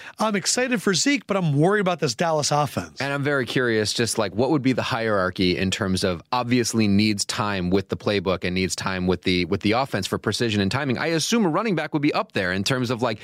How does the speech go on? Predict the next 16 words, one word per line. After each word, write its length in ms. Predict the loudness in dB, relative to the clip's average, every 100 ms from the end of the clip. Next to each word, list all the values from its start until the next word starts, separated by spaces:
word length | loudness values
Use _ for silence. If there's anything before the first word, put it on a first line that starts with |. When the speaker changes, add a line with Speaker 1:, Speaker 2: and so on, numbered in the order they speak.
| -6
Speaker 2:
exactly 560 | -2 0 0 -2 0 2
where 140 | 2
to 80 | 2
stand, 240 | -2 -2 -2
exactly 340 | -4 -2 2
where 80 | 2
to 80 | 2
take 140 | -2
the 60 | -2
s-, 180 | -2 0
uh, 220 | 0 0
the 80 | 0
Speaker 1:
From 80 | 0
Speaker 2:
handoff. 40 |
Speaker 1:
everything 280 | 0 0 0
that 140 | 2